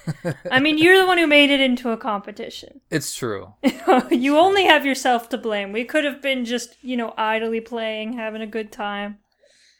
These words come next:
Speaker 1: I mean, I, I, I like it. I think we'll, we'll, we'll stick with it. There's more
Speaker 2: <laughs>
Speaker 1: points to be scored in these games, so we'll see how it goes.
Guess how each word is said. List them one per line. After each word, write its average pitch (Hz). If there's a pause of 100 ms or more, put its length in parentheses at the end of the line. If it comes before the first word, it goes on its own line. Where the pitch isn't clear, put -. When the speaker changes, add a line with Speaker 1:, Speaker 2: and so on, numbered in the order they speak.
(380)
Speaker 1:
I 131
mean, 202
I, 208
I, 202 (220)
I 311
like 117
it. 98
I 113
think 160
we'll, 160
we'll, 170
we'll 160
stick 165
with 117
it. 95
There's 117 (140)
more 185
Speaker 2:
<laughs> 247
Speaker 1:
points 240
to -
be 107
scored 101
in 95
these 92
games, 90
so - (100)
we'll 107
see -
how 98
it 98
goes. 95